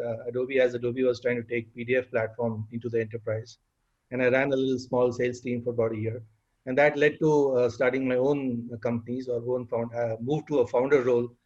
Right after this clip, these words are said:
And I set up, uh, Movico to try and build a s-, a video, uh, asset management, uh, on the cloud. Uh, it was a little early. Uh, two thousand eight was a bad time to do startups anyway. Uh, but then, uh, we had to pivot very quickly to more of a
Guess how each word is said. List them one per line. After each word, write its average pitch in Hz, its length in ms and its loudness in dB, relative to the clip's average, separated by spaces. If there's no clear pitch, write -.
And 123 100 -2
I 135 60 4
set 160 200 2
up, 147 220 2
uh, 123 160 4
Movico 131 560 0
to 135 80 -4
try 123 200 2
and 120 120 -2
build 123 220 0
a 120 160 6
s-, - 400 -6
a 117 100 -2
video, 120 480 2
uh, 117 160 -6
asset 123 260 -2
management, 120 640 -2
uh, 120 220 -2
on 117 140 -4
the 120 80 -4
cloud. 113 320 0
Uh, 113 80 -6
it 120 80 -4
was 135 140 2
a 151 60 6
little 156 260 2
early. 156 420 2
Uh, 127 300 0
two 123 160 -6
thousand 127 300 2
eight 131 180 -2
was 123 100 -2
a 127 60 -4
bad 120 200 0
time 127 200 -2
to 123 40 -4
do 120 140 -4
startups 120 400 -2
anyway. 127 300 -4
Uh, 117 200 0
but 131 240 2
then, 151 360 0
uh, 131 240 0
we 127 100 -2
had 135 200 2
to 131 80 -8
pivot 147 460 2
very 135 160 0
quickly 139 360 -8
to 131 260 -2
more 131 240 0
of 123 140 0
a 120 280 2